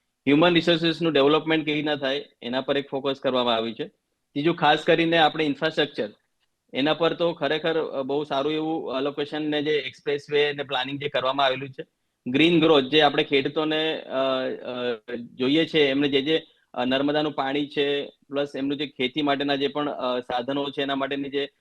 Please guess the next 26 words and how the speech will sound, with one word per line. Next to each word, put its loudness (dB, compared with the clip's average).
અ, 2
ટ્રેક્ટર 2
ને 0
બધા 2
પર -2
એક -2
લાખની -2
જે -4
સબસિડી -6
છે, 0
આ 6
ગ્રીન 0
ગ્રોથ 2
કરવા 0
માટેનું -6
અને 0
એક 0
ઇકોનોમિક 6
એક્ટિવિટીઝનું 2
બધી 4
રીતે 2
ડેવલપમેન્ટ 0
થાય. -2
એટલે 0
પાંચ -6
પિલર -2